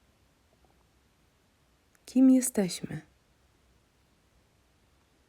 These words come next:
Anastazja twierdzi, że człowiek, a dokładnie jego dusza,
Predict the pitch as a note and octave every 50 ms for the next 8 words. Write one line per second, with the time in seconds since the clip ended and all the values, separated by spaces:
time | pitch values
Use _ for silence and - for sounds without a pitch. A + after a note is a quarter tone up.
0 | _ _ _ _ _ _ _ _ _ _ _ _ _ _ _ _ _ _ _ _
1 | _ _ - E3+ D#3+ D3+ C#3+ C#3+ - - - C4+ B3 F3 - - D3 C#3+ C#3 -
2 | - - - C#3+ C3+ C#3 C#3 C#3+ - - G3 A#3 A#3+ A#3+ - - - - - -
3 | - - _ _ _ - F#3 D#3+ E3 D#3+ D#3+ - - F#3+ A#3 D#4 D4 - - C3+
4 | D3 - - - - - _ _ _ _ _ - D#3 D3+ E3+ E3+ - - F3 E3
5 | E3 F3 E3+ D#3 D3+ D#3 D#3+ D#3+ D#3 - D3 C#3 E3+ F3+ - - F3 D#3+ E3